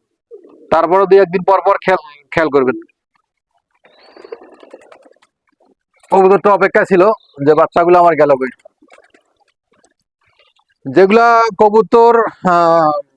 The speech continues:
খাঁচায় পালেন তাদের সমস্যাটা, আহ, সম্মুখীন বেশি হওয়া লাগে। আর যেগুলা কবুতর আপনারা এরকম, আহ, কাঠের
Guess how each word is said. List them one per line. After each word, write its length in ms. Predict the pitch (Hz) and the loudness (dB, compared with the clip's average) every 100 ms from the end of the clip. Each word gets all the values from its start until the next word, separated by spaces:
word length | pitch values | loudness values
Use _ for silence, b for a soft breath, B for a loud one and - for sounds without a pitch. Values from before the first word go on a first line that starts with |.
| _ | _
খাঁচায় 400 | - 160 214 208 202 | -6 -2 0 0 2
পালেন 240 | 175 185 202 | 0 0 0
তাদের 240 | 185 175 175 | 0 0 0
সমস্যাটা, 440 | - 170 - 180 175 175 | -2 -2 0 0 2 2
আহ, 400 | 170 - 139 139 - | 0 -2 -4 -4 -2
সম্মুখীন 400 | 156 165 - 185 165 | -4 -4 -4 -2 -2
বেশি 160 | 151 175 | 0 0
হওয়া 160 | 156 | 0
লাগে। 220 | 151 139 185 - _ _ _ _ _ - | 2 0 -2 -8 _ _ _ _ _ -8
আর 540 | 135 147 156 151 147 147 - - _ _ _ _ _ 123 | -2 0 2 2 0 -2 -10 -20 _ _ _ _ _ -4
যেগুলা 460 | 143 160 185 170 170 - _ _ _ _ | 0 2 4 2 0 -4 _ _ _ _
কবুতর 360 | 170 165 165 185 | -2 0 2 2
আপনারা 340 | 180 170 180 180 180 - _ _ _ _ _ _ - - - _ _ _ _ _ _ 719 _ _ _ _ _ _ _ _ _ _ _ _ _ _ _ 170 | 0 0 0 2 0 -4 _ _ _ _ _ _ -20 -20 -20 _ _ _ _ _ _ _ _ _ _ _ _ _ _ _ _ _ _ _ _ _ _ -2
এরকম, 400 | 165 170 180 175 165 | 0 2 0 -2 -2
আহ, 600 | 156 151 147 151 143 143 143 131 _ _ _ _ _ _ _ _ _ - _ _ _ | 0 2 2 2 0 -2 -8 _ _ _ _ _ _ _ _ _ _ -20 _ _ _
কাঠের 260 | - 156 170 | -4 -2 -2